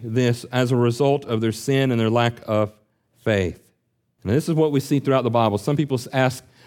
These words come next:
"Well, how did God harden Pharaoh's heart?" Well, the scriptures say that God did harden Pharaoh's heart.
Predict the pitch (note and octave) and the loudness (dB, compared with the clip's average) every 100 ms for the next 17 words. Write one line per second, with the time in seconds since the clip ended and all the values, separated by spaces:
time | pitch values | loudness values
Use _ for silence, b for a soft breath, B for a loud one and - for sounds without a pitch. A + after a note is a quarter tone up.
0 | b C3+ C#3 G3 A3+ F3+ F#3 D#3 E3 E3 | b 0 2 2 2 2 2 2 0 2
1 | D#3 - - - D3 D#3 D3+ C3+ D3+ C#3+ | 0 -2 -18 -6 0 0 2 -2 0 2
2 | C3+ B2 D3+ D3+ A#2+ B2 - A3 A3+ D#3 | 2 2 0 0 0 -2 -2 -6 -4 -6
3 | - D3+ C#3+ D3+ E3+ F3 A3+ A3 D#3 B2+ | 0 0 0 2 2 2 0 2 2 2
4 | A2 G2+ A2 G2 F#2+ G#2 F#2 | 0 -2 -2 -2 -2 -2 -2